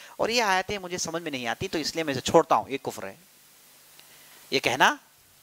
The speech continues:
कुफ्र है, ऐसा नहीं है। कुरान मुकम्मल अल्लाह ताला की तरफ से,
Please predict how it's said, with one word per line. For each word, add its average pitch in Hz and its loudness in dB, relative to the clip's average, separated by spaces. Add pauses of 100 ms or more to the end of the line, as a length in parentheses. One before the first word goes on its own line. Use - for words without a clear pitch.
कुफ्र 143 0
है, 107 2 (380)
ऐसा 131 0
नहीं 123 -8
है। 98 -16 (420)
कुरान 156 6
मुकम्मल 254 2
अल्लाह 190 2
ताला 120 0
की 131 -18
तरफ - -12
से, - -12